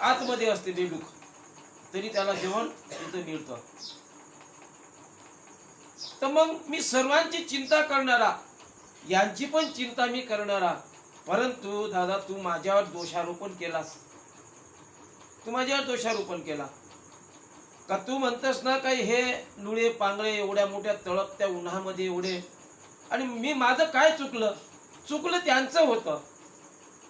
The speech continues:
चुकलं त्यांचं. का? का त्यांनी जे ते मागच्या जन्मामध्ये त्यांना जे केलेलं पाप आहे, ते भरून द्यावंच लागते. तर कोणी आहे त्यामध्ये, कोणी चुकत नाही.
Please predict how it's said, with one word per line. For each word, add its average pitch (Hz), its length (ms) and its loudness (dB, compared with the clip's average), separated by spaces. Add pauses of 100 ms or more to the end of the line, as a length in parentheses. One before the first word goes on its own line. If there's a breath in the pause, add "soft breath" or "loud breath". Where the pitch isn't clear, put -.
(800)
चुकलं 330 300 0
त्यांचं. 320 320 4
का? 277 260 6 (520)
का 240 60 2
त्यांनी 247 520 2
जे 285 580 2 (500)
ते 285 180 -4
मागच्या 247 400 4
जन्मामध्ये 302 640 2
त्यांना 254 300 2
जे 285 140 -2 (760)
केलेलं 269 320 2
पाप 240 380 2
आहे, - 160 0 (480)
ते 285 60 -10
भरून 269 320 -2
द्यावंच 254 340 4
लागते. 196 360 -2
तर 220 80 -4
कोणी 220 400 -6
आहे 175 180 -6
त्यामध्ये, 190 460 -4
कोणी 190 360 -6
चुकत 190 340 -8
नाही. 202 200 0